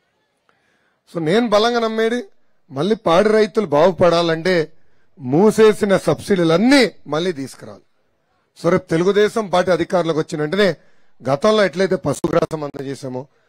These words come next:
feed ఇచ్చామో, అదేవిధంగా ఆవులు పట్టాలన్నా, బర్రెలు పట్టాలన్నా డ-, సబ్సిడీ ద్వారా డబ్బులు ఎట్లయితే ఇచ్చామో,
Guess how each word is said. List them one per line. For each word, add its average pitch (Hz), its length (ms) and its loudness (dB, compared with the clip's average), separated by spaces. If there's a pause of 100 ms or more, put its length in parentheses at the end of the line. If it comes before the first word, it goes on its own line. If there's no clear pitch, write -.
(320)
feed 175 320 2
ఇచ్చామో, 147 540 -2 (560)
అదేవిధంగా 202 760 2 (340)
ఆవులు 190 340 6
పట్టాలన్నా, 175 640 2
బర్రెలు 139 280 2
పట్టాలన్నా 165 400 -2
డ-, 135 320 -6
సబ్సిడీ 208 360 -2
ద్వారా 208 240 6
డబ్బులు 180 300 0
ఎట్లయితే 175 300 -6
ఇచ్చామో, 135 360 -8